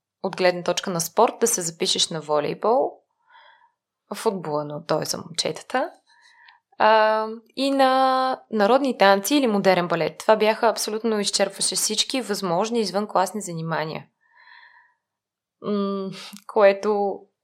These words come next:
нали, много трудно може да ти отвори кръгозора към нещо интересно или към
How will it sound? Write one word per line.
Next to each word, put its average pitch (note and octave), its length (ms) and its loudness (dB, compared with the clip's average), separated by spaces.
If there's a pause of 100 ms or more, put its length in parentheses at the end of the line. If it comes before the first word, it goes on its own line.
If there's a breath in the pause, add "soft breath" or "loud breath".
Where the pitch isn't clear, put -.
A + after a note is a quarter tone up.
(880 loud breath)
нали, A#3 340 6
много A#3+ 400 6
трудно A#3 580 2
може G#3+ 340 0
да E3+ 140 -18
ти G3 560 -4
отвори F#3+ 460 0
кръгозора F3 880 0
към F#3 360 -4
нещо F3+ 760 -6 (1300)
интересно G3+ 720 2
или G3 240 -4
към F3 340 -10